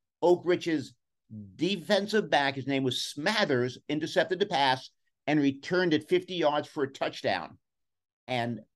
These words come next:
Oak Ridge defeated East Carolina that day,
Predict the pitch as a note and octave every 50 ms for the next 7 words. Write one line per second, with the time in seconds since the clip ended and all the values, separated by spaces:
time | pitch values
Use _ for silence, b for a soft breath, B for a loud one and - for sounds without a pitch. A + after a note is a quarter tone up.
0 | _ _ _ _ - B2 C3 C#3 C#3 C#3+ D#3+ C#3 A#2+ A2 G#2 - - A2+ G#2+ -
1 | C#3 C3 G#2+ G#2 F2+ A2 G#2+ G#2+ - C3 A2 A2+ A#2+ C3 B2+ C3 B2+ A2 G#2+ G2+
2 | G2 F#2+ - C3 A#2+ A2 F#2 F2+ G2 G2+